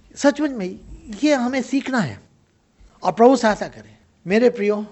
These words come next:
काश हम वचन के सुनने वाले ना हों, लेकिन वचन के पालन करने वाले हों। हमें और अधिक साथ मिल करके,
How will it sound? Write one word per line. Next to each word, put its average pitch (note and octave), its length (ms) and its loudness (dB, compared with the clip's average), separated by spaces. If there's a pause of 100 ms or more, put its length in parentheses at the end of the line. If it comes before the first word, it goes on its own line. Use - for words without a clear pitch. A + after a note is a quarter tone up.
(680)
काश G#3+ 460 -4
हम G3+ 100 -8
वचन E3 280 -6
के F#3 100 -10
सुनने E3 380 -6
वाले D3+ 220 -6
ना C3 100 -12
हों, A2 200 -14 (500)
लेकिन C#3+ 240 -6
वचन C3+ 280 -10
के C3+ 80 -14
पालन B2 320 -18
करने G#2+ 220 -20
वाले F#2 180 -20
हों। - 100 -20 (880)
हमें G3 300 -8
और A3 500 -2
अधिक A#2 260 -6 (500)
साथ F#3 540 -2
मिल C3+ 120 -10
करके, - 320 -20